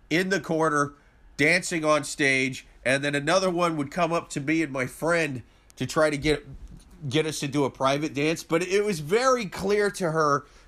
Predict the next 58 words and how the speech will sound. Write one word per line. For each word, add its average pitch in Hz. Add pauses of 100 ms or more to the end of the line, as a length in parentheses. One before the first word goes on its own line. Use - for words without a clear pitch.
that 143
we 170
were, 175 (540)
we 180
were 262
one 226
of 196
the 185
crowd 156
that's 131
just 135
there 135
for 120
a 113
sandwich. 101
You 165
know 233
what 233
I'm 220
saying? 208 (280)
Like, 165
you're 226
either 226
in 214
there 220
for 185
naked 170
women 143 (280)
or 147
you're 135
in 170
there 156
for 135
a 113
sandwich. 110 (340)
You, 131
it's, 151
it's 165
never, 208
it's 160
never 208
both. 151
It's 120
never, 175
"I 160
wanna 180
eat 160
a 147
sandwich 143
while 135
getting 143
a 123
hundred 139
dollar 127
<laughs> 135
private 117
dance." -
No, 135